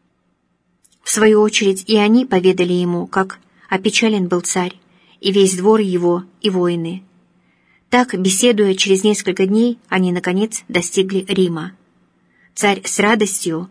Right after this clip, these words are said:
обнял своего любимого воеводу, стал расспрашивать обо всём, что с ним приключилось. Царь вернул Евстафию прежний чин, наделил великим богатством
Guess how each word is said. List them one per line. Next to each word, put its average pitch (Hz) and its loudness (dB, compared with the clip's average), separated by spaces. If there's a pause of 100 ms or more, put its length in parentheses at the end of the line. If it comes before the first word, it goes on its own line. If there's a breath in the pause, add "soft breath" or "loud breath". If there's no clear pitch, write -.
(120)
обнял 196 0
своего 185 -2
любимого 185 0
воеводу, 175 0 (260 soft breath)
стал 196 -2
расспрашивать 190 -2
обо 180 -2
всём, 180 -6 (200 soft breath)
что - -2
с 214 -4
ним 185 -4
приключилось. 185 -4 (1800)
Царь 240 0
вернул 220 4
Евстафию 190 -2
прежний 202 0
чин, 170 -2 (320)
наделил 202 4
великим 190 0
богатством 175 -2